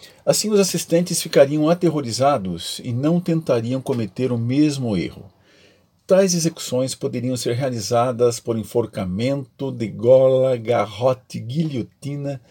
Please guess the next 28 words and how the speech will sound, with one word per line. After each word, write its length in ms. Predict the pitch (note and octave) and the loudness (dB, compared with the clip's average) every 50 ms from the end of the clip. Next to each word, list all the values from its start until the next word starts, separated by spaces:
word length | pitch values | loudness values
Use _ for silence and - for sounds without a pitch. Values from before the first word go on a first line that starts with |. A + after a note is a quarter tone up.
| _ _ _ _ _ | _ _ _ _ _
desmembramento, 1080 | - D3 E3+ E3 C#3 C3 C#3 D3 C#3+ C3 A#2+ A2 G2 G2+ G2+ A2 B2+ C3 A#2+ A#2 - B2+ | 4 4 4 4 4 0 -4 -6 -2 0 0 0 0 0 -2 -2 -2 -4 -6 -8 -12 -12
fogueira 720 | A#2 - - B2+ G2+ G2 A2+ A2+ C3 C3 B2+ C3+ C3+ C3 B2 - _ _ _ | -10 -8 -8 -6 -2 0 0 0 0 0 -2 -2 -4 -4 -8 -14 _ _ _
e 120 | - A#2 A#2 | -6 -4 -4
outras 320 | A2+ A2+ - A#2 A2+ - | -4 -2 -4 -6 -6 -2
formas. 480 | - - D#2+ - - - - - - - _ _ _ _ _ _ _ _ _ _ _ _ - _ - - _ | -2 0 0 0 -2 -8 -14 -16 -18 -20 _ _ _ _ _ _ _ _ _ _ _ _ -20 _ -20 -18 _
Mais 200 | - F3+ G#3+ G3+ | -2 -2 0 0
tarde, 400 | - - G3 F#3+ G3+ G3+ F#3+ F#3 | 2 4 4 4 4 2 -2 -4
com 160 | F#3 - F#3+ F3 | -4 -2 -2 -2
a 60 | E3 | -2
criação 460 | - E3+ D#3+ C#3 A#2+ - - C3+ C3 | 0 2 2 2 2 0 -2 -4 -2
da 100 | B2 B2 | -2 -2
espingarda, 760 | B2 - - - C3+ A#2+ A#2+ B2+ C3 D3 D#3 E3 D#3+ D#3+ D#3+ | -2 -2 -6 -6 -4 4 6 6 6 6 4 2 2 2 4
o 80 | D#3 | 4
exército 460 | C#3+ A#2+ A2+ B2 C3 B2+ A#2+ - - C3 | 4 4 6 8 8 8 6 2 0 0
adotou 380 | A#2+ A2+ A2 G2+ - A#2 A#2 | 0 0 -2 -2 2 4 4
a 40 | A2+ | 4
tática 400 | A2+ - - C3+ C3 - - B2 | 4 2 2 0 0 0 -4 -6
do 120 | A2 A#2 | -6 -6
fuzilamento, 840 | A#2 - - - G#3 G#3 F3 F3 D#3+ C3+ A2+ A2 A2 A#2 A#2 A#2 - - _ _ _ _ _ _ | -8 -10 -6 -4 -2 0 0 0 0 0 -2 -2 -4 -4 -6 -8 -12 -20 _ _ _ _ _ _
que 100 | _ - | _ -8
foi 160 | C3+ - - D3 | -4 -4 -2 -2
incorporada 920 | D3+ - D#3 D3 - - C3+ B2 A#2 A2+ A#2+ B2 B2 A#2+ A#2 B2+ B2+ B2 A#2+ - | 0 2 0 0 0 2 2 4 4 4 2 2 0 2 2 2 2 2 -2 -4
pela 340 | _ D3 C#3+ D3 C#3 C3 - - - _ _ - | _ 0 4 6 6 4 4 2 -6 _ _ -16
justiça 580 | - - D3+ C3 - - - F3 F#3 F3 - | -10 -8 -8 -8 -8 -6 -4 -4 -2 -2 -2
comum 460 | E3+ - E3 C3 A#2+ A#2 A#2 B2 B2+ - _ _ _ _ _ _ _ | -4 -2 -4 -2 -2 -2 -2 -2 -4 -6 _ _ _ _ _ _ _
no 80 | B2 A#2+ | -6 -4
século 500 | - - D#3 C#3+ C#3+ - D3+ D3 - - _ _ - | 2 4 4 2 4 2 -2 -2 -2 -6 _ _ -18
vinte, 580 | G2+ G2 B2 C3 C3+ C3+ - - F3 F3 F3+ | -10 -6 -6 -4 -6 -6 -8 -6 -6 -6 -6